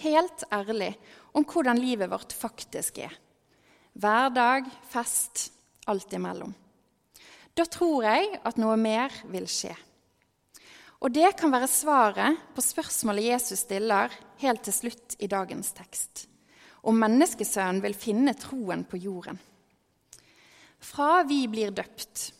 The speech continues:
så lever og vokser denne troen i oss. Den finnes rundt oss i fellesskapene og i oss i fellesskapene.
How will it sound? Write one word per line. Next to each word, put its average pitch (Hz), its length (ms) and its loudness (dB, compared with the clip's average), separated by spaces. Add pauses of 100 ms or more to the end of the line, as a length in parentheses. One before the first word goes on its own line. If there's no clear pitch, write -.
(120)
så - 160 -2
lever 254 720 2
og 214 160 -4
vokser 202 580 -4 (300)
denne 208 400 0
troen 180 460 -6 (100)
i 185 160 -10
oss. - 300 -4 (680)
Den 247 160 2
finnes 247 320 2
rundt 220 400 -2
oss 190 220 -4 (100)
i 190 80 -12
fellesskapene 233 800 -2 (640)
og - 160 -6
i 185 240 -8
oss - 240 -8
i 185 80 -16
fellesskapene. 196 720 -12